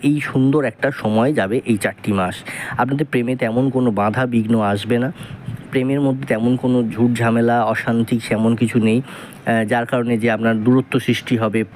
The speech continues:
উম, আহ, তেমন কিছু নেই। প্রেম ভালো যাবে এবং বলতে পারেন যে আপনার সঙ্গীর সঙ্গে আপনার সম্পর্ক কিন্তু আরও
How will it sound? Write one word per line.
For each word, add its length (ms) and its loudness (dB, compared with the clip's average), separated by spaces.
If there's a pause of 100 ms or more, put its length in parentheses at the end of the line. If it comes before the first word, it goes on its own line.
উম, 320 4
আহ, 220 2 (260)
তেমন 280 0
কিছু 260 -2
নেই। 140 0 (480)
প্রেম 340 0 (480)
ভালো 300 2
যাবে 300 0 (920)
এবং 260 0
বলতে 260 2
পারেন 200 0
যে 60 2
আপনার 260 0
সঙ্গীর 480 0
সঙ্গে 380 0
আপনার 240 0
সম্পর্ক 520 -2
কিন্তু 300 0
আরও 180 0